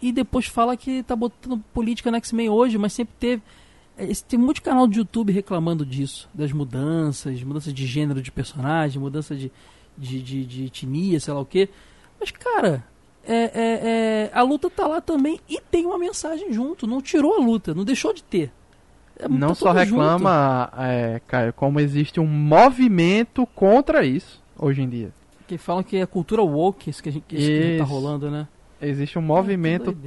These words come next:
Speaker 2: totalmente de, de identificar e bombardear.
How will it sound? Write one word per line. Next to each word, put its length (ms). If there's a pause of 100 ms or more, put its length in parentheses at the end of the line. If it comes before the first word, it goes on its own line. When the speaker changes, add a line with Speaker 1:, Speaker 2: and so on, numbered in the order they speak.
(140)
Speaker 2:
totalmente 680
de, 240
de 380 (360)
identificar 800
e 60
bombardear. 800